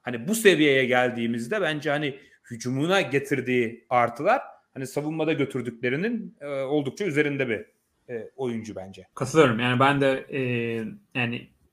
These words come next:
Speaker 2: hani Maxey, Simons, Poole ve Hero benzer tip oyuncular olarak düşünebiliriz.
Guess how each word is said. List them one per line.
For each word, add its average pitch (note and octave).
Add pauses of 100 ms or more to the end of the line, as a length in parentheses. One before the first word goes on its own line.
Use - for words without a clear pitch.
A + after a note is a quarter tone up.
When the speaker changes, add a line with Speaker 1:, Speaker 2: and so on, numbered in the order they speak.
(160)
Speaker 2:
hani B2
Maxey, C#3
Simons, C#3
Poole C#3
ve A#2+
Hero C#3 (140)
benzer B2
tip -
oyuncular B2
olarak A#2+
düşünebiliriz. C3+